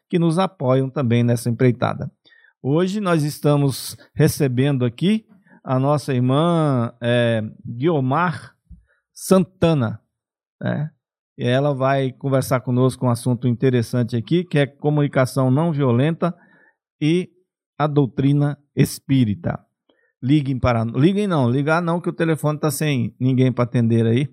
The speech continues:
É, mas vocês podem participar pelas redes sociais, né? Facebook, WhatsApp, é, Instagram, é, todas essas redes aí que a gente não sabe nem o nome. Pode entrar aí que tá o Vivência Espírita.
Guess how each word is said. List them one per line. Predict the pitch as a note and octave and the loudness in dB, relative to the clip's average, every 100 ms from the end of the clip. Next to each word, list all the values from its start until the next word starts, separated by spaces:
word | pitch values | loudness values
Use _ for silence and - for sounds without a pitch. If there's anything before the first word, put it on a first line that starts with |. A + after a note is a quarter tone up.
| _ _ _ _ _ _ _ - | _ _ _ _ _ _ _ -6
É, | A#2+ | -2
mas | B2 B2+ C3+ | 2 2 0
vocês | C#3 D3+ C3+ | 0 -2 -2
podem | - C3+ C3+ | 0 0 0
participar | - C3+ - C3 - B2+ | 0 -2 -2 -4 -2 -2
pelas | - C#3+ C3+ B2+ | -2 -2 0 0
redes | A#2+ C3+ B2 | 0 0 -2
sociais, | - D3 - - B2 C3 A#2+ A2 - | -2 -2 -2 -4 0 0 -2 -4 -2
né? | C#3 E3+ - _ _ _ _ _ - | 0 -2 -6 _ _ _ _ _ -14
Facebook, | - C#3 B2+ B2 A2 B2+ C3+ C3 - B2+ B2 | -2 -2 -2 -6 -4 0 2 0 -2 -2 -2
WhatsApp, | C#3+ B2 A#2 - A#2 A#2 C3 B2+ B2 B2+ A#2 A#2+ _ - _ _ | 0 2 2 0 -6 -2 0 0 -2 -2 -2 -6 _ -20 _ _
é, | - B2 A#2 | 0 2 4
Instagram, | A#2+ A#2 B2 A2+ A2+ B2+ C#3 C3+ B2+ - _ _ _ - | 2 0 -2 -2 0 0 2 0 -2 -10 _ _ _ -2
é, | C3 | 0
todas | B2 E3+ E3 E3+ | 2 2 2 -2
essas | E3+ D#3+ B2+ | -2 0 2
redes | C3 C3+ A#2 | 4 2 0
aí | A#2+ B2+ | 0 2
que | C3+ | 2
a | |
gente | C3 | 0
não | C3 B2 | 0 0
sabe | C3+ C3 | 0 2
nem | D3 | 2
o | |
nome. | D#3+ A#2 A2 A2+ _ _ _ _ _ | 2 2 0 -6 _ _ _ _ _
Pode | - C3 C#3 | -2 0 0
entrar | C3+ B2 C3+ | -4 -2 0
aí | B2+ | 0
que | A#2+ | -2
tá | D3 D3 | -4 -2
o | D3 | 0
Vivência | C#3+ C3 C3+ B2+ C3 | 0 2 2 0 -4
Espírita. | - A#2 A2 - A2 | 0 2 2 0 -8